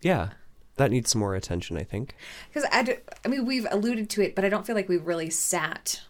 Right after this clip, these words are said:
Speaker 2: and gave it the best air yet.
Speaker 1: Mm-hmm.
Speaker 2: Okay.
Speaker 1: Yeah. Let's take a quick break, come back and do that.
Speaker 2: Yeah.
Speaker 1: We'll talk to you in a minute.
Speaker 2: All right, bye.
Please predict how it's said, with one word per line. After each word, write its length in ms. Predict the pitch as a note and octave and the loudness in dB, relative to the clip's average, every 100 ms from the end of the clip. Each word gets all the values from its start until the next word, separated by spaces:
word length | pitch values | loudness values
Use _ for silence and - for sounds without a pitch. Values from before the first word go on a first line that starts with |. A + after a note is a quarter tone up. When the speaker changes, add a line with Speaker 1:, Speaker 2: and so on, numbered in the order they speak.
| - - - | -20 -18 -4
Speaker 2:
and 560 | F3+ F3 E3 E3+ - - - - - - F#3 | -2 0 -2 -6 -12 -14 -18 -20 -20 -12 -6
gave 240 | F#3 E3+ | -2 0
it 260 | D#3+ - - - - - | -2 -4 -10 -20 -18 -4
the 80 | F#3+ | 0
best 280 | F3 D#3 - | 2 0 -4
air 180 | E3+ E3 | -6 -8
yet. 320 | D#3+ F2+ - - - - | -6 -6 -8 -12 -20 0
Speaker 1:
Mm-hmm. 300 | G#2+ F#2 G2 G2 - - - - - - | 4 4 2 0 -8 -20 -20 -20 -20 -4
Speaker 2:
Okay. 320 | A#3+ G#3+ - - - | 0 2 0 -6 -4
Speaker 1:
Yeah. 220 | C3+ F2+ - - - - - - - | -2 -2 -6 -16 -18 -18 -18 -10 0
Let's 320 | G2 - - - - - | 0 2 -2 -4 -10 -2
take 200 | G#2 G#2 | 2 2
a 60 | |
quick 300 | A2 D3+ - | 4 4 6
break, 400 | F2+ D#2 - - | 4 2 0 -16
come 180 | - G2+ | -2 2
back 200 | F#2+ F#2+ | 2 2
and 100 | A#2+ | 2
do 80 | C3+ | 2
that. 300 | C#3+ C2+ B1+ - - - - - - - _ _ _ _ | 4 4 2 -2 -16 -20 -20 -20 -20 -20 _ _ _ _
Speaker 2:
Yeah. 200 | - F#4+ - - | 2 2 0 -4
Speaker 1:
We'll 100 | - E3+ | 2 4
talk 200 | - E2+ | 4 4
to 80 | - | 6
you 20 | |
in 60 | A2+ | 8
a 40 | |
minute. 260 | C#3+ D#3+ - | 8 4 2
Speaker 2:
All 60 | G#4+ | 6
right, 140 | G#4+ | 8
bye. 280 | G#4 F#4+ D#4 | 12 10 10